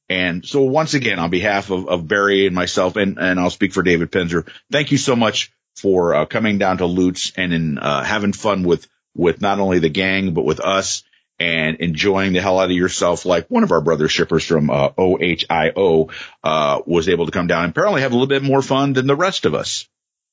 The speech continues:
Barry, always a good time to be joined by the captain himself, our friend Nick Massey. Welcome, Captain, and we're going to talk a little bit of, uh, the Wrestling Classic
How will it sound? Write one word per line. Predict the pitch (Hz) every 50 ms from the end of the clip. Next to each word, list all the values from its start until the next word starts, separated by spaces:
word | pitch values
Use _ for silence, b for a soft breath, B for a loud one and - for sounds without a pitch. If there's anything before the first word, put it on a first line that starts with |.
| _ _ _ _ _ _ _ _ _ _ _ _ _
Barry, | - - 180 180 156
always | 143 147 151 156 135
a | 131 117
good | 107 139 147 131
time | - 139 143 143 143 139 139 143 139 120
to | 120
be | 107 113 107
joined | 90 80 - 107 117 120 127 127 131 127 127 117
by | 92 117 113 113
the | 98 110 110
captain | - - - 135 123 123 131 - - 135 127
himself, | 127 123 110 113 104 - - - 135 117 117 117 120 113 -
our | 104 104 101
friend | - - 113 107 104 101
Nick | 104 113 110 - -
Massey. | 101 104 107 110 110 113 110 - 123 113 113 113 110 101 - _ _ _ _ _ _ _ _ -
Welcome, | - 80 98 117 - 143 151 135 - 147 143 139
Captain, | 135 - 160 139 135 131 - - 135 127 131 127
and | 127 - - 110 113 110 107 104
we're | 117 135 151 165 156
going | 131 143 147 139 131
to | - 120 113
talk | - - 143 151 156 147 - -
a | - 117
little | 104 107 120 127 131 123
bit | 113 127 123
of, | 120 113 104 107 104
uh, | - - - - - - - _ _ -
the | 107 107 113 110 107 113 117 117 113
Wrestling | 113 123 139 - - - 143 147 139 123
Classic | - - 139 135 131 135 - - 135 - -